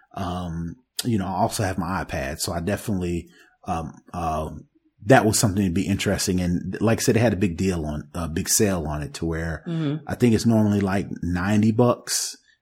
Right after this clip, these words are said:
Speaker 1: They had it down to, like, fifty or sixty. So, you know,
Speaker 2: Nice.
Speaker 1: um,
Speaker 2: 'Cause I know the one that I have,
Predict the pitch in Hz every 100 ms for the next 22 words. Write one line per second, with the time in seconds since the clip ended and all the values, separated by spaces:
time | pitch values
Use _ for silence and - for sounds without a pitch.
0 | _ 107 110 101 87 98 95 - 87 87
1 | 82 - - - 101 - 92 82 - 71
2 | - 60 67 78 - - 82 82 85 78
3 | 78 170 - - - _ _ - 156 -
4 | 156 247 247 320 277 185 185 165 151 -
5 | 160 175 180 156 147 139 143 -